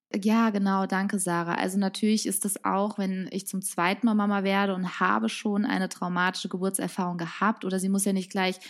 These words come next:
schwerst traumatisch sein, doch wenn ich auch da in der Geburt rausgehe und hatte das Gefühl, nicht ganz bei mir zu sein, hilflos zu sein, oder es wurde was mit mir gemacht, was ich nicht wollte, oder die Schmerzen waren wirklich sehr stark und unerträglich,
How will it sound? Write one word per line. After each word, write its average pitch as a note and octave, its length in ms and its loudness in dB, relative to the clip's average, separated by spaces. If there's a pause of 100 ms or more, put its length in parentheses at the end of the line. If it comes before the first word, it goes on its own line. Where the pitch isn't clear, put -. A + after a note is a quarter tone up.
(240)
schwerst G#3 760 2
traumatisch F3+ 640 0
sein, F3+ 480 0
doch F3 200 -6
wenn F#3 180 0
ich - 260 -8
auch F#3 220 0
da F#3+ 320 2
in G3+ 80 2
der F#3+ 100 2
Geburt F#3 340 -2
rausgehe G#3 920 2 (340)
und G3 180 0
hatte F#3+ 220 2
das F#3 160 -4
Gefühl, G3 540 -2
nicht F#3+ 160 -6
ganz F#3 180 -4
bei F#3+ 100 -4
mir A3 200 4
zu G#3+ 160 -4
sein, F#3 400 0
hilflos G#3 500 2
zu - 100 -10
sein, F3+ 480 -2
oder F3+ 200 0
es F3+ 160 -4
wurde A#3 200 6
was G3 180 0
mit F#3 140 -4
mir F3 120 -2
gemacht, E3+ 280 -2
was E3+ 120 -4
ich E3 100 -12
nicht E3+ 160 -12
wollte, E3+ 400 -4
oder F3+ 160 -2
die F3+ 120 -4
Schmerzen G3 480 0
waren F3+ 80 -2
wirklich F3 340 -4
sehr F#3+ 200 0
stark F#3+ 460 0
und F3 100 0
unerträglich, F3+ 800 -2